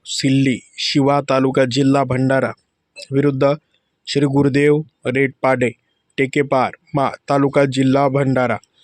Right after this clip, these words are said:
बैलजोडीचा खेळ दिनांक दोन आठ दोन हजार पंचवीस रोज शनिवारला सिग्नल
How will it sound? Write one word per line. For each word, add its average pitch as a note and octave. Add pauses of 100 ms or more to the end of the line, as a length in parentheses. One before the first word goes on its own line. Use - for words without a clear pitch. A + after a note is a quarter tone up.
(340)
बैलजोडीचा C#3+
खेळ C3+
दिनांक C#3
दोन C3+ (140)
आठ C3
दोन C3
हजार C3
पंचवीस B2+
रोज B2
शनिवारला C3+ (600)
सिग्नल D3